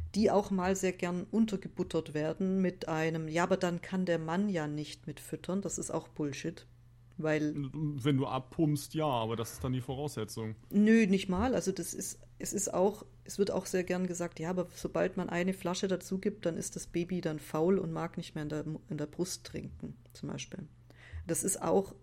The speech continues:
Speaker 1: das kann natürlich passieren, aber das ist auch nicht so ganz
Speaker 2: Also es ist
Speaker 1: richtig.
Speaker 2: überflüssig zu erwähnen, dass es dafür keinerlei empirischen Belege gibt.
Speaker 1: Genau, weil
Speaker 2: Das, das ist ja wieder so
Speaker 1: das
Speaker 2: ein, so, „Hu, ich hab einen Einzelfall erlebt, jetzt weiß ich was.“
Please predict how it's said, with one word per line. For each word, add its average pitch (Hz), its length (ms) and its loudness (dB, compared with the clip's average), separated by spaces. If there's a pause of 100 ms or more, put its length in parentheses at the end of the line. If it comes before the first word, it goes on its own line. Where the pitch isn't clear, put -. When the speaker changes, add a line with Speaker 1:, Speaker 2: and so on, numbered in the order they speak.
(960)
Speaker 1:
das - 180 -8
kann 170 160 -2
natürlich 202 400 2
passieren, 170 560 -2
aber - 140 -2
das - 200 -4
ist - 200 -6
auch 165 180 -6
nicht - 160 -2
so 170 160 -4
ganz - 680 -4 (640)
Speaker 2:
Also 104 160 -4
es 107 60 -2
ist 113 60 -6
Speaker 1:
richtig. 180 140 2
Speaker 2:
überflüssig 131 360 0
zu 143 120 2
erwähnen, 131 220 4
dass 120 140 0
es - 80 -8
dafür 123 340 -4
keinerlei 127 440 0
empirischen 123 520 -2
Belege 117 340 0
gibt. 107 280 -8 (280)
Speaker 1:
Genau, 190 420 8
weil 165 200 6
Speaker 2:
Das, - 40 0
das 113 300 0
ist 127 60 0
ja 120 300 2 (280)
wieder 127 440 0
so 120 80 4
Speaker 1:
das 135 80 6
Speaker 2:
ein, 131 200 4
so, 123 260 2
„Hu, 208 240 4
ich 165 120 0
hab 143 60 -2
einen 135 100 -2
Einzelfall 143 480 0
erlebt, 113 280 -2
jetzt 107 140 -2
weiß 110 220 -4
ich 98 120 -6
was.“ 107 240 -6